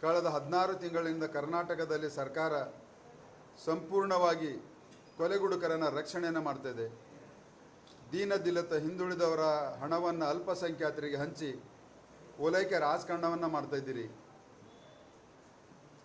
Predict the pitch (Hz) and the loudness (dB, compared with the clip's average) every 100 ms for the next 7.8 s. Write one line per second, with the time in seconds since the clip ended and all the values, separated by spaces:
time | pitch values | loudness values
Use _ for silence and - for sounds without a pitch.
0 | - - - 110 156 - 208 202 196 180 | -20 -20 -16 -8 -8 0 4 4 4 4
1 | 175 170 170 165 160 160 160 175 175 170 | 4 2 -2 0 2 0 -2 -2 -2 -2
2 | 147 151 156 151 110 - 143 160 175 165 | -2 -2 -2 -2 -6 -8 -4 -2 2 2
3 | 156 156 156 180 175 156 - - - - | 2 0 0 0 2 0 -4 -18 -20 -20
4 | - - - - - - - - - - | -20 -20 -20 -20 -20 -18 -14 -14 -18 -20
5 | - - - - - - - - - - | -20 -20 -20 -20 -20 -20 -20 -20 -20 -20
6 | - - - 135 147 190 196 202 175 175 | -20 -20 -20 -8 -2 -2 2 2 4 4
7 | 165 180 175 170 165 151 147 | 4 4 4 4 4 2 2